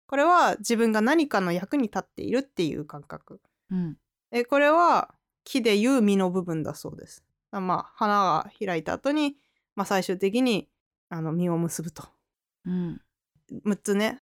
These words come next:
Speaker 1: もう一回言うと、一個目が自尊感情。
Speaker 2: うん。
Speaker 1: で、二個目が自己需要感。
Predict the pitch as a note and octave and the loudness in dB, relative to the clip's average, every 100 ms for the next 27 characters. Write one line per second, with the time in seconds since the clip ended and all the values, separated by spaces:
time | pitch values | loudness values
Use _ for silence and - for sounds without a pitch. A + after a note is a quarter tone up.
0 | _ G3 F#3 - F#3 F#3 F#3 D4+ B3 - | _ -4 -4 -2 0 0 0 0 2 0
1 | - - - A3+ B3 A#3+ F#3 E3 F3+ E3 | -6 -4 0 2 2 0 0 -2 -2 -2
2 | - D#3 D3+ C#3+ - _ G#3+ G#3 - - | -4 -4 -4 -8 -14 _ -8 -8 -8 -4
3 | A#3+ A3+ B3+ B3+ D4 C4 G3 F3+ - F3 | 0 0 2 2 4 2 2 -2 -2 -2
4 | E3+ F3 F3+ F3 D#3 C#3 - | 0 0 2 2 -2 -8 -12